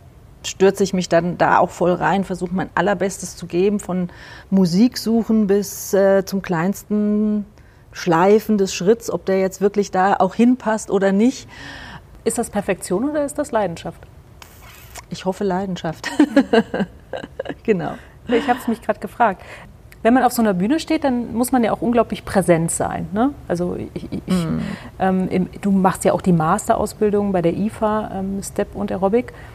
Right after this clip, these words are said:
Speaker 2: Und da geht's ja auch um das Thema Präsenz auf der Bühne. Glaubst du, Präsenz ist lernbar oder ist das ein Talent,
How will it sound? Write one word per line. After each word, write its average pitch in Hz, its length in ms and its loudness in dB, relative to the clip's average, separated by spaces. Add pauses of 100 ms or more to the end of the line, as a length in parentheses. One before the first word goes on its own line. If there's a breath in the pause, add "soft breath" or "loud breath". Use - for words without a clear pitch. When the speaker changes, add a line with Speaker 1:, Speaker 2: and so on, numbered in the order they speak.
(180 loud breath)
Speaker 2:
Und 185 100 2
da 180 60 6
geht's 202 160 2
ja 196 80 2
auch 190 100 4
um 202 100 0
das 180 140 0
Thema 185 240 -2
Präsenz 175 480 2
auf - 140 -8
der 185 120 -4
Bühne. 165 320 -4 (260 loud breath)
Glaubst - 540 4
du, 277 200 2
Präsenz 185 760 0 (100)
ist - 440 -6 (240)
lernbar 285 720 2
oder 254 220 2
ist - 200 -4
das 254 140 0
ein 214 180 -2
Talent, 185 600 0